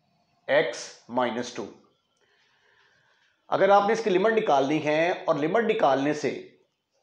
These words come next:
ऊपर भी जवाब ज़ीरो आ जाए और नीचे भी जवाब ज़ीरो आ जाए,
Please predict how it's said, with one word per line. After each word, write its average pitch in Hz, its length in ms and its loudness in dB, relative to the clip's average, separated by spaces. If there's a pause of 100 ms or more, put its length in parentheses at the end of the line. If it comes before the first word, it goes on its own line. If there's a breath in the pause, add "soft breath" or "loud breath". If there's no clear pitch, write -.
(760)
ऊपर 170 320 0
भी 233 120 0
जवाब 214 380 6
ज़ीरो 214 200 4
आ 208 120 8
जाए 220 280 4 (580)
और 165 120 2
नीचे 165 280 2
भी 196 80 2
जवाब 151 640 2
ज़ीरो 117 260 -4
आ 107 120 -4
जाए, - 180 -16